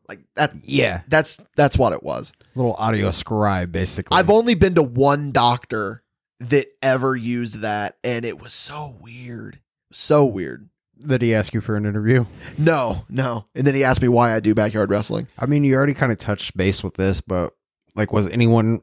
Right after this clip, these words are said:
Speaker 2: like, uncomfortable with you being there? Did not want on camera?
Speaker 1: So I, I, I, I, I told them,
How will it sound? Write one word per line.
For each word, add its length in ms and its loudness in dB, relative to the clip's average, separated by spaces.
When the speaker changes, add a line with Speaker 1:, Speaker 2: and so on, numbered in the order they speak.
Speaker 2:
like, 380 -4
uncomfortable 680 0
with 160 0
you 100 0
being 320 2
there? 340 2
Did 200 -2
not 240 0
want 180 2
on 140 2
camera? 640 0
Speaker 1:
So 140 0
I, 500 4
I, 260 2
I, 280 2
I, 440 2
I 100 0
told 300 0
them, 380 -6